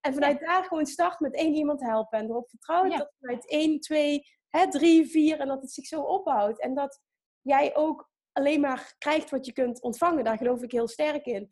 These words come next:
Speaker 2: Ja.
Speaker 1: En, eh, Law of Attraction, Abraham Hicks zegt altijd zo mooi... zegt ze, "Je wil helemaal niet het, het, het, het, het voedsel eten nu in één keer... wat je je hele leven zou kunnen eten. Je wil het niet in één keer allemaal op je bord hebben. Nee, je wil
Speaker 2: Nee.
Speaker 1: ontvangen op dat moment wat je,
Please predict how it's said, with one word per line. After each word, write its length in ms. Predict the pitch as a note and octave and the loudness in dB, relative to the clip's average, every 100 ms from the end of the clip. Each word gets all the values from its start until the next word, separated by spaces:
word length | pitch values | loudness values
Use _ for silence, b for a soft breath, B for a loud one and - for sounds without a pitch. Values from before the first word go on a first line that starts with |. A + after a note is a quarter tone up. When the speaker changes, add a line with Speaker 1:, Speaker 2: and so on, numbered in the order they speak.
| b | b
Speaker 2:
Ja. 260 | A#3 A3 G#3 | -12 -10 -6
Speaker 1:
En, 80 | A#3 A3+ A3 | -2 -2 0
eh, 60 | A3+ | 2
Law 140 | B3+ | 2
of 60 | B3 | 2
Attraction, 400 | C4 B3+ - A#3+ | 0 -2 0 -2
Abraham 260 | B3+ A#3+ | 0 0
Hicks 160 | B3 B3 | 0 -2
zegt 140 | B3+ | -2
altijd 260 | A#3 A#3+ A#3+ | -2 -2 -6
zo 120 | B3+ | -4
mooi... 280 | A#3 A3 A3 b b - - | -2 -2 -4 b b -20 -14
zegt 320 | C#4 C#4 C4+ | -4 -2 -2
ze, 80 | B3+ | -4
"Je 100 | C4 | -2
wil 180 | E4+ G#4+ | 0 2
helemaal 340 | A4 F#4 D4 | 4 4 2
niet 260 | C4+ B3 A#3 | 0 -2 -4
het, 200 | C#4+ B3 | -4 -4
het, 400 | - C4 - _ - | -2 -4 -6 _ -6
het, 160 | C#4+ C4+ | -4 -2
het, 180 | C4+ - | -4 -4
het 160 | C4+ | -2
voedsel 360 | - E4+ - C4 | 2 2 2 2
eten 360 | C#4 B3+ B3+ A#3+ | 2 2 0 2
nu 240 | C#4 B3 | 4 4
in 80 | B3 | 4
één 220 | C4+ B3+ | 4 2
keer... 320 | C#4+ A#3 A3 | 2 2 2
wat 180 | - A#3+ | -2 -4
je 80 | B3 | 2
je 80 | B3 | 2
hele 160 | B3 | 4
leven 260 | A#3+ A#3 A3+ | 4 4 2
zou 120 | A#3 | 0
kunnen 220 | A3+ A#3 | 2 2
eten. 160 | A#3 A#3+ C4 | 2 0 2
Je 60 | G#4 | 2
wil 20 | |
het 40 | G4+ | 4
niet 140 | E4+ | 4
in 60 | C#4+ | 4
één 120 | A#3+ | 4
keer 120 | A#3 | 2
allemaal 180 | A3 G#3+ | 2 2
op 80 | G#3 | 0
je 100 | G3 | -2
bord 240 | G#3+ - | -4 0
hebben. 300 | G3+ F#3 G3 C#4 | 0 0 -2 -2
Nee, 240 | G#4 F4+ | 2 4
je 100 | D4+ | 4
wil 120 | A3 | 4
Speaker 2:
Nee. 340 | - D4+ D4 - | 2 -2 -10 -4
Speaker 1:
ontvangen 540 | E4+ E4 - G4 F#4 C#4 | -2 0 2 4 4 4
op 120 | C#4 | 4
dat 180 | E4 E4+ | 2 2
moment 380 | D4+ D4+ C4+ | 2 2 2
wat 180 | C4+ D4 | 0 -2
je, 180 | D4 | -2